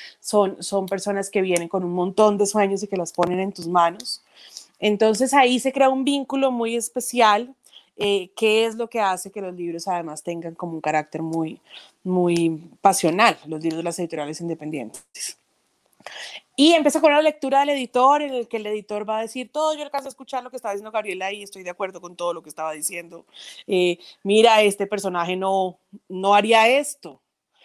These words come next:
Tú me dices que este personaje tiene este tipo de perfil psicológico y en su infancia, eh, le pasó esto". Digamos, por ejemplo, un ejemplo muy claro de, de, de, de perfil de personaje es Batman. Pues todo lo que a él le pasa en la infancia es lo que marca,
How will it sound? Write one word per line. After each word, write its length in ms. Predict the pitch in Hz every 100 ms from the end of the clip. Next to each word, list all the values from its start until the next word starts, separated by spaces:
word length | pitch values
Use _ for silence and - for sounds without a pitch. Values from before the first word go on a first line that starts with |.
| _ _
Tú 120 | 226
me 100 | 226
dices 220 | 233 233
que 80 | -
este 180 | 240 240
personaje 640 | 233 214 196 180 185 202 202
tiene 460 | 220 214 214 214 226
este 220 | 220 226
tipo 300 | 233 226 233
de 120 | 226
perfil 480 | 226 185 - 196 196
psicológico 680 | - 214 208 190 185 202 226
y 100 | 214
en 80 | 196
su 100 | 185
infancia, 720 | 175 - 196 185 202 202 202 _ _ _ _ -
eh, 160 | 202 196
le 120 | 196
pasó 300 | 185 175 208
esto". 460 | 214 208 - 220 -
Digamos, 320 | 202 196 190
por 120 | 202 220
ejemplo, 420 | 196 196 208 208 _ - _
un 200 | - 214
ejemplo 340 | 214 214 214 226
muy 180 | 254 269
claro 300 | 262 247 247
de, 180 | 247 208
de, 200 | 202 175
de, 160 | 208
de 140 | 185 196
perfil 260 | 196 190
de 80 | 190
personaje 360 | 208 214 196 185
es 120 | 185
Batman. 560 | 214 214 196 196 214 - _ _
Pues 220 | - 196 -
todo 220 | 220 226
lo 100 | 233
que 100 | 208
a 20 |
él 60 | 196
le 80 |
pasa 260 | 196 208 208
en 60 | 208
la 60 |
infancia 520 | 202 185 180 175 202 196
es 60 |
lo 100 | 196
que 120 | 208
marca, 540 | 190 180 175 - 180